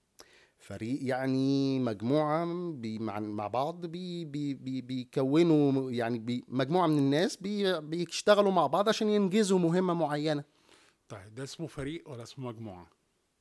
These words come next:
Speaker 1: أعتقد طالما سألت كده يبقى في فرق
Speaker 2: يبقى
Speaker 1: ما
Speaker 2: مش
Speaker 1: بين
Speaker 2: فريق.
Speaker 1: الاتنين.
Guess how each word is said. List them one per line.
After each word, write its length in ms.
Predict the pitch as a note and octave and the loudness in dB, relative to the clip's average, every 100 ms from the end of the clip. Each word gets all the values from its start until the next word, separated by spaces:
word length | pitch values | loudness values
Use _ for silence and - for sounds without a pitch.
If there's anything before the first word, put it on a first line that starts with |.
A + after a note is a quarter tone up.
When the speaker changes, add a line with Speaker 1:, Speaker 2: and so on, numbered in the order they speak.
| _ _ _ _ _ _ _ _ - - | _ _ _ _ _ _ _ _ -18 -12
Speaker 1:
أعتقد 400 | F#2+ G2+ A2+ B2 | -10 -8 -4 -4
طالما 260 | A#2+ C3 | -2 -2
سألت 400 | C#3 B2+ D3+ D3+ | 0 0 0 0
كده 340 | C3+ E3 E3 E3 | -2 0 2 4
يبقى 800 | D3 C3+ B2+ B2+ B2 B2 A#2+ A#2 | 4 2 0 -2 0 0 -2 -2
في 140 | D#3 | 0
فرق 200 | D#3+ C#3+ | 4 4
Speaker 2:
يبقى 40 | |
Speaker 1:
ما 80 | C#3 | 6
Speaker 2:
مش 80 | C#3 | 6
Speaker 1:
بين 100 | D3+ | 8
Speaker 2:
فريق. 220 | C#3+ C#3 | 6 6
Speaker 1:
الاتنين. 280 | C3+ G#2+ B2+ | 4 2 -2